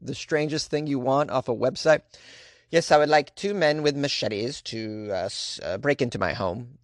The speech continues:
Uh, I'll give you the code to the front door 'cause I don't want you to break. I, I have some, um,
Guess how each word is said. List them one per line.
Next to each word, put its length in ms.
Uh, 220
I'll 100
give 160
you 60
the 100
code 260
to 80
the 80
front 260
door 180
'cause 140
I 60
don't 100
want 160
you 60
to 80
break. 340
I, 220
I 20
have 180
some, 320
um, 340